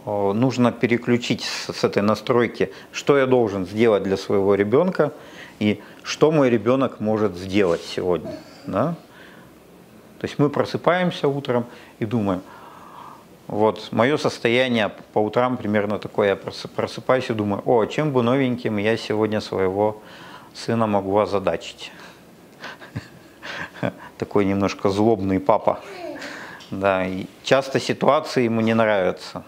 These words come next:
Да, но через, через это именно происходит вот тот рост, который, который нужен.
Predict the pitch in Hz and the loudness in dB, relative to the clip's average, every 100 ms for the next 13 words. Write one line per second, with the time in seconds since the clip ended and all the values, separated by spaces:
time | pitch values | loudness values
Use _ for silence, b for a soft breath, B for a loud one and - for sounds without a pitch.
0 | - 104 113 120 110 135 127 - - 131 | -10 0 2 2 2 2 -2 -6 -2 2
1 | 117 120 123 - - 110 110 151 170 120 | 2 2 0 0 0 2 4 2 4 2
2 | 120 135 120 117 - B B - 107 104 | 2 2 2 0 -2 B B -2 2 2
3 | - - 123 113 - 101 - - 123 120 | -2 0 2 2 2 0 -2 2 2 4
4 | 110 127 - 104 - 113 104 - - 110 | 2 2 0 -6 2 2 2 -4 0 2
5 | 104 101 104 92 | 2 2 -2 -2